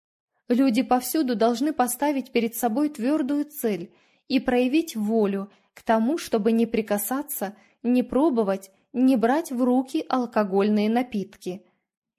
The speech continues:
И тогда реформа воздержания наберёт силу, будет устойчивой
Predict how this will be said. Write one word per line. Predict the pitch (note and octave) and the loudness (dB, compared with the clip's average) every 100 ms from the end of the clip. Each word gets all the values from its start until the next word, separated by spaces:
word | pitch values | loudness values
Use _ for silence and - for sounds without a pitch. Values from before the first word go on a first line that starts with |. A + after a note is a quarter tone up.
| _ | _
И | B3+ | -4
тогда | B3 A#3 G#3+ C4+ D4+ | 2 0 2 0 0
реформа | G3+ - B3 G#3+ G3+ | -2 0 0 2 2
воздержания | G3 G#3 F#3 B3+ C#4 E4+ E4 D4+ D4 - _ | 2 0 0 -2 0 -2 -2 -4 -8 -12 _
наберёт | A#3+ C4 B3 C#4+ F#4 | 0 2 2 2 0
силу, | F#4 - A#3 A3 G#3+ A3+ _ _ | -4 -6 -2 -2 -2 -6 _ _
будет | - G#3 A3+ A3+ - | -2 0 2 0 -4
устойчивой | A3 - - G3+ A#3 - C#4+ D4 D4 | -8 -6 0 0 0 -4 -6 -8 -10